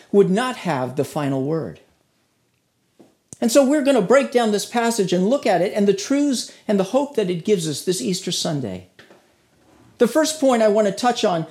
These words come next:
is that Jesus came to break the cycle of death. Number two, Jesus came to be encountered, not remembered. Finally, Jesus came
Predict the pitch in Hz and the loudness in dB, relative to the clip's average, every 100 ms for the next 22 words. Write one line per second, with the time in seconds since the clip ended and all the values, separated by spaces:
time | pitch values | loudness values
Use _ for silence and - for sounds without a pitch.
0 | - - 196 214 180 262 247 226 208 180 | -6 -2 0 0 0 -2 -2 -4 -2 -2
1 | 165 143 160 151 127 - 165 151 139 127 | -2 0 -2 -2 -6 -4 -4 -4 -4 -4
2 | 127 113 87 - _ _ _ _ _ _ | -4 -8 -8 -18 _ _ _ _ _ _
3 | _ _ _ _ _ _ _ _ - 269 | _ _ _ _ _ _ _ _ 2 4
4 | 262 - 302 240 196 311 302 - 269 294 | 4 2 2 2 2 0 0 -2 -2 -2
5 | 185 151 156 - - 240 247 226 226 277 | 0 -4 -6 -10 -2 0 2 0 -2 -2
6 | 294 277 - - - _ _ _ _ _ | 0 0 -4 -8 -12 _ _ _ _ _
7 | - 277 247 160 139 131 92 - - _ | -4 -4 0 0 0 -2 -4 -8 -18 _
8 | _ _ _ _ _ _ _ _ _ _ | _ _ _ _ _ _ _ _ _ _
9 | _ _ _ - 196 190 160 180 202 180 | _ _ _ -2 0 2 0 0 0 -2
10 | - 190 165 131 | -4 -2 -2 -4